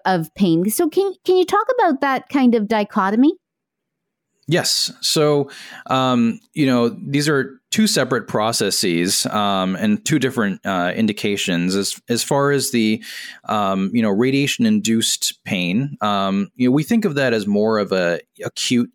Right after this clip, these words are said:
Speaker 2: inflammatory reaction, uh, that tends to be self-limiting. Um, so when we're treating patients with, uh, you know, cancer that's spread to the bone, usually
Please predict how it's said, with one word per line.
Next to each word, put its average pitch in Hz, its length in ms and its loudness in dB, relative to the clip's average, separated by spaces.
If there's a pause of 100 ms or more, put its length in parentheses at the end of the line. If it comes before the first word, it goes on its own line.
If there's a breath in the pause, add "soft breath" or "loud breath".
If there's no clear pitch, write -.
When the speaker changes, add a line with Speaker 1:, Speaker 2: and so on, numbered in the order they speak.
Speaker 2:
inflammatory 107 800 -2
reaction, 92 720 -2 (460 loud breath)
uh, 95 340 -2
that 101 200 -2
tends 127 240 -2
to 120 80 -2
be 113 100 2
self-limiting. 101 880 -2 (420 loud breath)
Um, 101 520 0
so 107 400 2
when 110 200 0
we're 104 100 2
treating 113 480 -2
patients 104 440 -4
with, - 420 -4
uh, 90 300 -2 (120)
you 104 120 -2
know, 90 180 -2
cancer 101 400 -4
that's 95 220 -2
spread 95 320 -4
to - 100 -6
the 87 100 -2
bone, 120 460 0 (480 loud breath)
usually 120 760 2